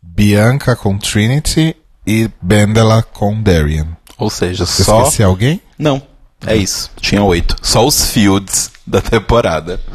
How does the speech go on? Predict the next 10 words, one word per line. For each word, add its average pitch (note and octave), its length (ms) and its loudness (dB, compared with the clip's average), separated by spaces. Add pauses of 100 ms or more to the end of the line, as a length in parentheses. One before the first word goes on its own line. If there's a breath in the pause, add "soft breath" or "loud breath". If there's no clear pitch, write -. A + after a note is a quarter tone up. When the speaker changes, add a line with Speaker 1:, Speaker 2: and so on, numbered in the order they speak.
(260)
Speaker 1:
Exato. E2 680 -6 (920 loud breath)
Aí, A2 920 4 (240 loud breath)
a F#2+ 760 4 (500 loud breath)
Bendela A2 680 2 (140)
e G2+ 140 2
a F#2+ 100 4
Darian F#2 500 0
fazem F#2 400 2
aquela F2+ 380 2
linha F2 360 2